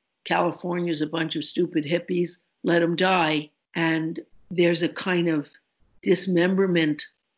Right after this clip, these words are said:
of our identification as people in this together. There's no other nation in which a group winked at by their leader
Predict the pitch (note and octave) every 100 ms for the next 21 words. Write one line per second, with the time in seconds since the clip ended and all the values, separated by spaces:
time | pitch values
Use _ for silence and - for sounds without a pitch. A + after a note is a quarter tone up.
0 | _ _ _ E3 D#3+ E3+ E3 D#3+ D#3 F3+
1 | F#3+ F#3 D#3 F3 F#3 F#3 F3 D#3+ F3+ D#3+
2 | - F#3+ - E3 E3+ E3 D#3 D3+ - F#3+
3 | G#3+ A#3 D3+ C#3+ _ _ - - F#3+ F#3
4 | F#3 F#3+ A#3 G#3 E3+ D#3 D#3 D3+ - C#3
5 | C#3+ - _ _ _ _ - E3+ E3 E3+
6 | E3+ D#3 E3+ G3 G3 - F3+ G#3 G3+ E3+
7 | D#3 D3+ - _ _ _ - D#3+ D#3+ D#3+
8 | E3 G3+ G#3+ D3 C#3